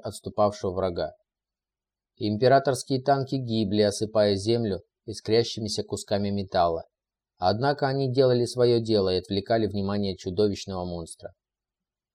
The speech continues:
Между тем, по флангам с обеих сторон от военного феномена крались танки адмиралов Джима и Эрвиля.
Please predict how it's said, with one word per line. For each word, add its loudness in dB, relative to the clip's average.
Между 0
тем, 2
по 4
флангам 0
с -6
обеих 0
сторон 0
от -12
военного 0
феномена -4
крались 2
танки 0
адмиралов 2
Джима 0
и -10
Эрвиля. -4